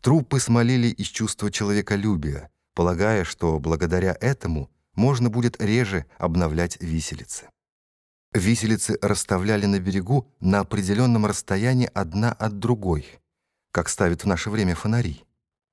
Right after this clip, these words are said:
Повешенный заменял собою фонарь.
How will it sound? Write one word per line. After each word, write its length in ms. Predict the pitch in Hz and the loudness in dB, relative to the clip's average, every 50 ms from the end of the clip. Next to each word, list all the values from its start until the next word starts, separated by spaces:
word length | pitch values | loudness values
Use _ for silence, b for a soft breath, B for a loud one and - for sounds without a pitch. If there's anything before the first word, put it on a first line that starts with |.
| _ _ _ _ _ _ _ - | _ _ _ _ _ _ _ 0
Повешенный 840 | 98 98 98 117 156 143 - - 107 85 80 71 73 - - - _ _ _ _ _ _ _ _ _ _ _ _ | 0 2 4 4 2 2 2 0 0 0 0 0 -2 -6 -12 -18 _ _ _ _ _ _ _ _ _ _ _ _
заменял 480 | - 80 85 101 101 110 117 127 120 | -4 0 2 2 4 4 4 4 2
собою 420 | 117 - - 107 101 110 117 117 110 | 2 0 -2 -2 0 2 2 0 0
фонарь. 600 | - - 117 120 113 98 80 - - - - _ | 0 0 0 2 2 2 0 -2 -4 -8 -16 _